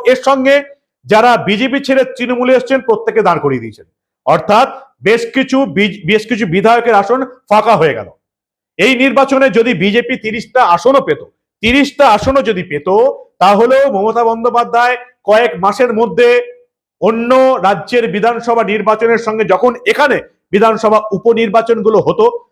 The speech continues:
বা পঁচিশের দু হাজার পঁচিশের সামনের বছরে কোনো বিধানসভা উপনির্বাচন হতো, তখন মমতা বন্দ্যোপাধ্যায় বিধায়কদের আসনগুলো জিতে প্রমাণ করে দিতেন যে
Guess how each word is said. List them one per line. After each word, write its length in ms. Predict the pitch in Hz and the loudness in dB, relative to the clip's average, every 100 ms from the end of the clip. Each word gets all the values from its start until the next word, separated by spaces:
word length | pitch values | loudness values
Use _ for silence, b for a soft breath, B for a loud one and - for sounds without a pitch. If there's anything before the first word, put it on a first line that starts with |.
| _ | _
বা 160 | 190 190 247 | 0 2 0
পঁচিশের 640 | 208 220 220 233 - - _ _ _ _ _ | -6 -6 -2 -2 -2 -8 _ _ _ _ _
দু 140 | 139 214 | 0 2
হাজার 240 | 220 214 - | 4 2 0
পঁচিশের 360 | 202 214 202 220 | -4 -4 -2 -2
সামনের 440 | - 202 208 214 | -2 -4 0 0
বছরে 300 | 208 208 214 | 0 0 0
কোনো 420 | 202 202 190 - - | 0 0 0 -4 -4
বিধানসভা 400 | 160 208 208 202 | -2 0 2 0
উপনির্বাচন 540 | 190 190 190 180 190 | 2 0 0 0 0
হতো, 280 | 170 214 240 B B | -2 0 -2 B B
তখন 200 | 165 208 | -2 0
মমতা 300 | 175 226 240 | 2 2 2
বন্দ্যোপাধ্যায় 680 | 233 240 233 240 196 247 262 - _ | 0 0 2 2 2 2 0 -4 _
বিধায়কদের 580 | 139 233 254 262 202 247 | -6 0 2 2 0 0
আসনগুলো 500 | 180 190 226 220 233 | 0 -2 -4 0 0
জিতে 280 | 160 208 220 | 0 -2 -2
প্রমাণ 320 | 226 202 233 | -2 -2 -2
করে 180 | 247 254 | 0 0
দিতেন 280 | 262 262 269 190 | 0 -2 -2 -2
যে 280 | 202 247 | 2 2